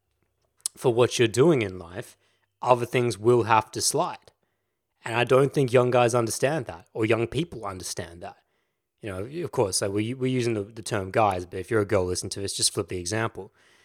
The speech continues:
I don't think younger people quite understand that desires change, needs change, and what is required of you changes over time.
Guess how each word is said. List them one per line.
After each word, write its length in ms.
I 100
don't 280
think 280
younger 280
people 380
quite 320
understand 800
that 360
desires 560
change, 420
needs 400
change, 480
and 140
what 160
is 100
required 520
of 120
you 140
changes 460
over 200
time. 340